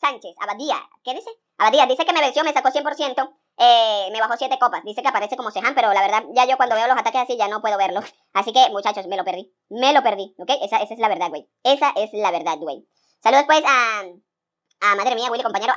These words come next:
Alex Áviles. Saludos a, eh, Gamer Pro, me dijo, "Gamel Salve, mira mi canal". Eh,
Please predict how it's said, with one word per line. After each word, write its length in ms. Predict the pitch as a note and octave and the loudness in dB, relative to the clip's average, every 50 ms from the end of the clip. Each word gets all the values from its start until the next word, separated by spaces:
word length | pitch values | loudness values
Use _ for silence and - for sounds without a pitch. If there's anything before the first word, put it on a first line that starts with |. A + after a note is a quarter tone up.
| A#3+ | 4
Alex 160 | C4+ D#4 D#4+ - - C#4+ | 4 4 2 2 0 0
Áviles. 300 | D#4 D4+ B3+ G#3 E3+ - _ _ _ _ _ _ | 0 0 -4 -8 -10 -12 _ _ _ _ _ _
Saludos 240 | _ A3+ A#3+ C4 C4 - | _ -8 -6 -6 -2 2
a, 120 | C#4 D4 G#3 - - _ _ | 2 2 2 0 -4 _ _
eh, 240 | - G#3 G3 F#3 F3+ F3+ | -8 -6 -6 -6 -6 -6
Gamer 220 | G#3+ A3 A#3 B3+ - | -6 -6 -6 -4 -2
Pro, 100 | C#4 C#4 | -2 -2
me 60 | C4 | 0
dijo, 240 | A#3+ A#3+ B3+ - - | -2 -4 -4 -6 -6
"Gamel 220 | - A3+ A3+ A#3 | -4 -4 -4 0
Salve, 240 | - C#4+ C#4+ D4 C#4 | 0 0 0 0 -2
mira 180 | B3+ B3+ B3+ C#4 | -2 -2 -2 -2
mi 100 | C4+ B3+ | -2 -2
canal". 300 | - G#3 G#3+ A3+ B3+ B3 | -2 0 0 -2 -2 -2
Eh, 360 | - G#3+ G3 F#3 F3 E3 D3+ | -2 -2 -2 -2 -4 -6 -8